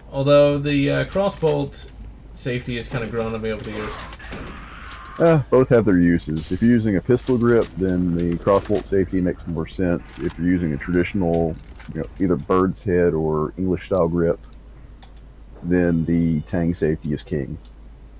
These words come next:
Speaker 1: Uh, let's see, too many games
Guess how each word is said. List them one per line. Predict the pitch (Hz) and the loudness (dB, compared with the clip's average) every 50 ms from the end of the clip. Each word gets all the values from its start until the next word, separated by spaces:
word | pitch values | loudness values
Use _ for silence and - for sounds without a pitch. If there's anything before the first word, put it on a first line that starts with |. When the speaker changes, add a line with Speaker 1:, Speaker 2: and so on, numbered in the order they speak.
| - - - - - - - - - - - - - - - - - - - - - - - - - - - - - - - - - | -20 -20 -20 -20 -20 -20 -20 -20 -20 -20 -20 -20 -20 -20 -20 -20 -20 -20 -20 -20 -20 -20 -20 -20 -20 -20 -20 -20 -20 -20 -18 -12 -6
Speaker 1:
Uh, | 139 135 | -4 -4
let's | 143 139 139 139 139 135 135 - | -2 -2 -2 -2 -4 -4 -6 -10
see, | - - 110 101 185 190 185 | -12 -12 -12 -10 -10 -12 -14
too | - - - 147 | -14 -12 -10 -10
many | 143 143 139 | -8 -6 -6
games | 135 139 139 139 139 135 135 131 131 - - | -4 -4 -2 -2 -2 -2 -4 -6 -8 -12 -16